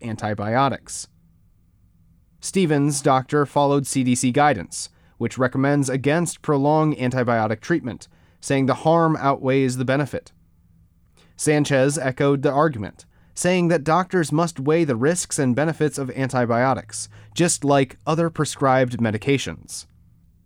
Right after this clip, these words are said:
Quote, "If we don't see any plus side benefit to it, then we're only exposing people to unnecessary risks," she said. Quote, "Nothing comes with a free lunch.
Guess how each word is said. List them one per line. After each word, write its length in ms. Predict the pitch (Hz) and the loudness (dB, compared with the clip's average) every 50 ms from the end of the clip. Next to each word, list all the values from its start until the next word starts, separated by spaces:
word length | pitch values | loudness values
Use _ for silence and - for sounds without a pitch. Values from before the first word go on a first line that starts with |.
| _ _ _ _ | _ _ _ _
Quote, 320 | - 170 180 180 165 - _ _ _ _ - | 0 2 2 2 2 -2 _ _ _ _ -4
"If 160 | 165 160 - | -4 0 2
we 80 | 185 170 | 0 2
don't 300 | 147 185 214 220 208 - | 2 2 0 0 0 -2
see 320 | - - 196 185 156 113 | -2 0 2 2 2 2
any 220 | 143 151 147 135 | 2 2 2 2
plus 340 | - - - - 214 208 - | 0 -4 -2 0 0 2 2
side 400 | - - - 175 170 165 151 117 | 0 2 2 4 4 2 2 0
benefit 540 | 127 139 131 135 123 - 127 120 - _ - | 0 0 0 0 0 0 -2 -2 -2 _ -12
to 220 | - - 208 185 127 | -4 0 0 2 2
it, 200 | 98 87 - - - _ _ - | 0 -2 -6 -16 -20 _ _ -6
then 200 | 143 151 175 185 | -2 0 0 2
we're 180 | 190 196 185 - | 2 0 0 0
only 340 | - 185 196 208 220 240 233 | 0 0 0 2 2 2 2
exposing 520 | 196 - - - - 156 147 139 143 131 | 0 -2 -6 -2 0 0 2 2 2 0
people 320 | 123 147 160 - - 147 139 | 0 0 -2 0 2 0 0
to 220 | - - 165 156 - | 2 0 0 0 2
unnecessary 720 | 156 156 165 165 160 151 143 - 139 - - 135 123 123 120 | 2 2 2 4 2 2 0 -2 -4 -2 0 2 2 4 4
risks," 640 | 120 143 143 110 - - - - - - - - - _ | 4 2 2 0 0 -6 -12 -10 -10 -10 -10 -10 -10 _
she 240 | - - - 123 107 | -14 -6 -4 -2 -2
said. 360 | - - 107 87 - - - _ _ _ _ _ _ _ _ _ _ | -2 -2 -4 -4 -6 -8 -14 _ _ _ _ _ _ _ _ _ _
Quote, 380 | - - 160 156 151 139 - - _ _ _ _ _ - | -2 2 4 4 4 2 0 -6 _ _ _ _ _ -2
"Nothing 300 | 165 196 196 185 190 170 | 0 0 2 2 0 -2
comes 420 | - 156 180 180 175 170 160 135 123 | 0 0 0 2 2 2 0 0 2
with 180 | 135 143 135 | 0 0 2
a 100 | 147 135 | 0 -2
free 280 | 120 - - 131 131 131 | -2 -2 -2 0 2 2
lunch. 540 | 127 135 135 117 80 - - - - - | 2 2 2 0 -2 -4 -8 -10 -10 -10